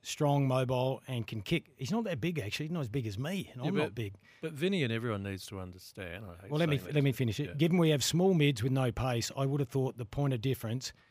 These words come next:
Speaker 1: he has would be great. I'm not sure if the point of difference is that big, Vinny. He would be great. Fa-, he'd be great in any side.
Speaker 2: Yeah, and, and exactly.
Speaker 1: Yeah.
Speaker 2: But what we need to also factor into all this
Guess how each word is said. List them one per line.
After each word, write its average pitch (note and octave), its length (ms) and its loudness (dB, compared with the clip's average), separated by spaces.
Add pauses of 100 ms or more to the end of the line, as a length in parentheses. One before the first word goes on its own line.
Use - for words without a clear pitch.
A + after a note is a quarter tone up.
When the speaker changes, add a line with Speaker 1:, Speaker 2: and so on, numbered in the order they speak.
(220)
Speaker 1:
he C3+ 300 0
has B2 520 0
would B2+ 320 0
be B2 300 2 (140)
great. D#3 420 0 (460)
I'm E3+ 80 0
not G#3+ 100 0
sure A#3+ 180 4
if G3+ 60 0
the E3+ 100 0
point F3 300 2
of D#3 60 0
difference D3 520 -2 (120)
is C3+ 500 -4 (180)
that B2+ 380 -4
big, D3+ 260 4
Vinny. F3 380 0 (1400)
He F#3 140 6
would F#3 140 6
be C#3+ 100 2
great. F3 400 2
Fa-, D3 240 0
he'd C#3+ 180 4
be E3 60 2
great C#3+ 240 4
in B2 100 2
any E3 200 2
side. - 320 -4 (400)
Speaker 2:
Yeah, G2 160 -6
and, D#3+ 240 -6
and F#3 160 -2
exactly. F3+ 520 0
Speaker 1:
Yeah. F2 80 -8
Speaker 2:
But A2 100 -4
what D3 200 -2
we B2+ 160 0
need A2+ 240 -2
to D3 60 -6
also B2+ 400 -6
factor G#2 420 -8
into G2 240 -10
all F#2 140 -12
this F#2 400 -18